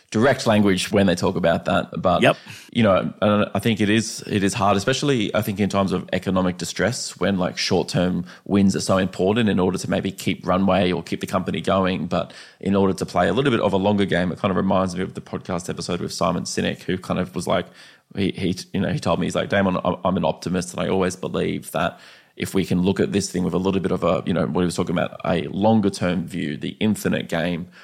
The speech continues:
Speaker 1: finite games are only gonna get us so far if we're willing to look at this." And, you know, um,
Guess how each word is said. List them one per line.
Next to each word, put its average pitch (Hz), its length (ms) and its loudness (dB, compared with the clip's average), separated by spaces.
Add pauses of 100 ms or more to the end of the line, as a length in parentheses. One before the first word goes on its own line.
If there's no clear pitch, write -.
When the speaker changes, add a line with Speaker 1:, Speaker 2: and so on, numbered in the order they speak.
(160)
Speaker 1:
finite 104 500 4
games 95 360 2
are 95 80 4
only 92 160 2
gonna 87 200 0
get 87 180 0
us 85 100 -4
so 87 180 0
far 90 340 0
if 90 80 -6
we're 78 60 -6
willing 95 280 -2
to - 80 -12
look 90 280 -4
at 90 200 -2
this." - 340 -6 (400)
And, 92 220 2
you 95 60 4
know, 87 180 2 (160)
um, 90 440 0